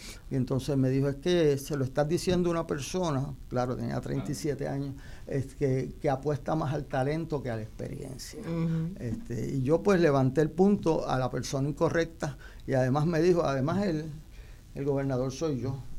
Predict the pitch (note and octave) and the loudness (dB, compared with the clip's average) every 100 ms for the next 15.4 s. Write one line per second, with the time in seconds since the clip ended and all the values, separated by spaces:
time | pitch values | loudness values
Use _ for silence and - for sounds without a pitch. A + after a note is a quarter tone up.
0 | - - E3 - E3 E3 D3+ - - F#3 | -4 2 4 4 2 2 2 2 0 0
1 | - - D3+ D3+ D3 D3 D#3 E3 D#3+ D3+ | -2 2 6 6 6 6 8 10 10 8
2 | D3 C#3+ C3+ C3 B2+ A#2+ F#3 F#3 F#3+ G3+ | 8 6 6 4 4 4 4 4 4 6
3 | G3 E3+ D#3 D#3 D3+ - - C3 E3 G3+ | 6 4 2 0 -2 -4 -2 2 8 10
4 | D#3+ B3 - G3+ F#3 G3+ G3+ G#3 G#3 F#3+ | 12 12 12 10 12 12 12 12 12 12
5 | F#3+ A#3 D#4 F#4+ - F4 D4 C4 A3+ B3 | 12 10 10 10 12 12 12 12 12 12
6 | A#3+ C4 A3 G3+ F#3 G3 G3 F3 E3+ F#3 | 12 12 10 10 10 8 6 6 6 4
7 | G#3+ G3+ E3+ D#3 D3+ C3+ C#3 C#3 C3 E3 | 6 4 4 4 0 -2 -2 -2 -2 -2
8 | D3 E3+ G3 G3 E3+ F#3 G#3+ D4+ D4+ D4 | 0 2 2 2 2 2 0 0 0 2
9 | A3+ F#3+ F#3 G3 A#3+ A#3+ A3+ A#3 B3 D4+ | 2 0 0 2 0 4 6 8 6 2
10 | - - - - - F#3 E3+ F#3+ - F3+ | -4 -14 -16 -16 -2 0 4 2 6 6
11 | E3+ D#3 G3 G#3 A3 F#3 F3+ E3+ E3 F#3 | 8 6 6 8 8 8 6 4 4 4
12 | G#3+ G3 F3+ E3 F3+ E3+ E3+ F#3 F#4 E4 | 6 6 4 2 0 4 6 4 2 -2
13 | G#3 G3 F#3 F3+ G3 B3+ A#3 F#3+ G3 G#3 | 2 4 4 4 4 6 4 6 6 6
14 | F#3 E3 - F#3+ E3 E3+ E3+ A3+ A#3 F#3 | 6 4 4 4 4 2 4 4 4 4
15 | F#3+ G#3 F#3+ | 4 4 4